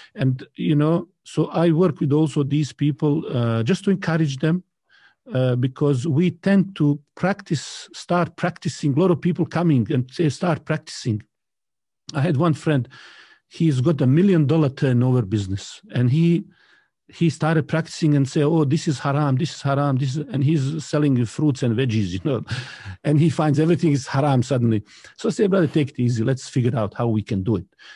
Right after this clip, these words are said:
So I, I don't want you to lose business. I don't want you to do that. Let's figure out how we can grow this brand, how we can do something, you know? So I think idea here is that from the entrepreneur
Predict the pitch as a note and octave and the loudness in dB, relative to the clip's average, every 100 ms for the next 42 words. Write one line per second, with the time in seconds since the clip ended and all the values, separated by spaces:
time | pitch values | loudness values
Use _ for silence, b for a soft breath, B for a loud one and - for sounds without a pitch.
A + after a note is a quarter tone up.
0 | B _ - B2 - C#3 C#3 D#3+ F3+ F3 | B _ -8 -6 -4 -4 -2 0 2 2
1 | C#3+ C#3+ C3+ C3+ D3 G2+ A#2+ A#2 - A2+ | 2 0 2 2 2 2 0 0 -2 0
2 | C#3 C3 B2 B2 C3+ A2 A#2+ A2+ A2+ D#3 | 0 0 -2 -4 -4 -2 0 0 -2 -2
3 | D3 - C3 B2+ B2 G#2+ - C3 B2+ A#2+ | -4 -2 -2 0 0 -2 -4 0 0 0
4 | B2 A2 C3 A2+ G#2 F#2+ G#2+ F#2 B2 C3 | 0 2 0 0 -2 -2 -4 -2 -2 0
5 | C3 B2+ A2 A#2 - G#2 - G#2 F#2 C#3 | 0 0 0 0 0 -4 -2 -4 -4 -2
6 | C3+ C3+ B B B - D#3+ D#3 D#3 - | -2 -4 B B B -4 -2 0 -2 -2
7 | - C4+ E3+ D#3 A#2+ D#3 E3 B2+ C#3+ D3 | -2 -2 2 0 2 2 4 2 2 4
8 | C3 A2+ G2+ A2+ - - - C3+ E3 D#3+ | 2 2 0 -4 -6 -20 -6 -2 0 2
9 | D3+ D#3 - - _ C3 B2+ - B2+ B2 | 2 0 -4 -18 _ -2 -2 -4 -4 0
10 | A#2 A#2+ A#2+ | 2 2 2